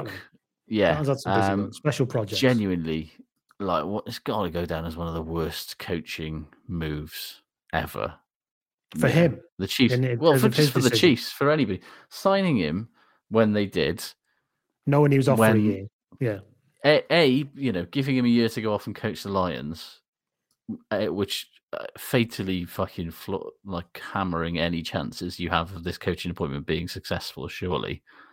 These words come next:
Speaker 2: You know, year two is probably the most important year if you're a head coach,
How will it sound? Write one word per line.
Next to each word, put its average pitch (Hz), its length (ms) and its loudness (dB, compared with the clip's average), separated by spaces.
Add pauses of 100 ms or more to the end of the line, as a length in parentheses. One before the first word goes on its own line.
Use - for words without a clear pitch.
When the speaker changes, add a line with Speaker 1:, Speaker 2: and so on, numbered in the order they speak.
(240)
Speaker 2:
You 90 120 0
know, 80 80 2
year 107 280 8
two 90 400 0 (1300)
is - 100 -2
probably 98 320 6
the 95 100 2
most 98 340 2
important 87 580 0
year 85 340 -2 (680)
if - 200 -6
you're 82 140 2
a 80 40 0
head 82 260 -2
coach, - 520 -6